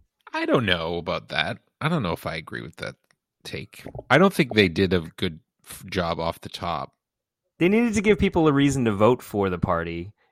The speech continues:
Speaker 2: And they needed to have a clear
Speaker 1: Yeah, and they
Speaker 2: differentiation
Speaker 1: muddled, they
Speaker 2: between
Speaker 1: muddled that message off the top. But I, like, but this is a very progressive platform. It's arguably the most progressive platform a Liberal Party has ever run on. And I think, you know, to Garima's point, it's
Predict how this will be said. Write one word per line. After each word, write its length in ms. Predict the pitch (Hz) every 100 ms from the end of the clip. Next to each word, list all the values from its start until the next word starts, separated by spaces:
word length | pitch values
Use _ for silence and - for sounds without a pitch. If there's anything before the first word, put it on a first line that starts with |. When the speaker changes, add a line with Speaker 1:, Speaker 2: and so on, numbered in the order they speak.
| -
Speaker 2:
And 120 | 110
they 60 | 113
needed 260 | 135 147
to 80 | 143
have 140 | 123 110
a 80 |
clear 320 | 104 - 104 104
Speaker 1:
Yeah, 40 |
and 60 | 90
they 100 | 98
Speaker 2:
differentiation 680 | - 95 139 87 87 113 117
Speaker 1:
muddled, 300 | 123 143 117
they 80 | 123
Speaker 2:
between 100 | 117
Speaker 1:
muddled 280 | 135 147 98
that 160 | 92
message 380 | 82 90 - 90
off 180 | - -
the 80 | -
top. 380 | - 104 - _
But 120 | 107
I, 200 | 95 98 - 71
like, 420 | 104 95 - - _ _ _ _ _ _ -
but 100 | 120
this 100 | 147
is 80 | 233
a 60 |
very 440 | 95 78 92 101 90
progressive 640 | - 85 85 87 85 -
platform. 500 | 85 - - - _ -
It's 240 | 98 - - _ -
arguably 480 | 123 120 110 92 90
the 100 | 82
most 340 | 82 82 -
progressive 480 | - - - - -
platform 500 | - 80 - 76 73 - _ 101
a 60 |
Liberal 300 | 90 82 -
Party 300 | - 85 80
has 140 | 85 82
ever 220 | 85 80
run 220 | 80 78
on. 260 | - - 101 _ _ -
And 120 | 85
I 60 |
think, 380 | 87 82 - - -
you 80 |
know, 140 | 82 73
to 160 | - 90
Garima's 320 | 87 82 -
point, 280 | - 78 80
it's 380 | 80 - -